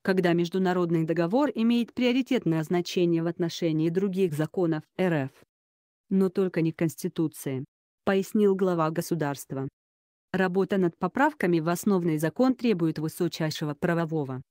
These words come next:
юридического профессионализма, выверенности каждого слова, каждой буквы, каждой запятой, подчеркнул президент. "Нужно обязательно сохранить единство правовой ткани Конституции",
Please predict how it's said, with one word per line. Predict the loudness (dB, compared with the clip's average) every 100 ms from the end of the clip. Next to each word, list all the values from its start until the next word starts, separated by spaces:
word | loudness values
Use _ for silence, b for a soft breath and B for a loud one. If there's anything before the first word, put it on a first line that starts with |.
| -6
юридического | -2 0 0 -2 -6 -4 -2 -2
профессионализма, | -2 -4 -4 -2 0 2 4 2 2 0 -2 -4 _ -2
выверенности | 0 2 2 2 0 0 -4
каждого | -2 -2 -2 -4
слова, | -4 -2 0 0 -4 -12 _
каждой | 0 0 2 0
буквы, | 0 -2 -4 -10 -10 _ -4
каждой | 0 0 0
запятой, | 0 0 0 2 0 0 _ _
подчеркнул | -8 -6 -6 -2 0 0
президент. | 0 0 0 0 -2 -2 -8 _ _ _ _ _ _ -2
"Нужно | 0 2 0 0
обязательно | 0 0 0 2 2 2
сохранить | -2 -4 0 2 0 0
единство | -2 4 4 2 -2 -4
правовой | -2 0 0 -2
ткани | 0 2 4 4
Конституции", | 0 -6 -4 -4 -4 -4 -2 -2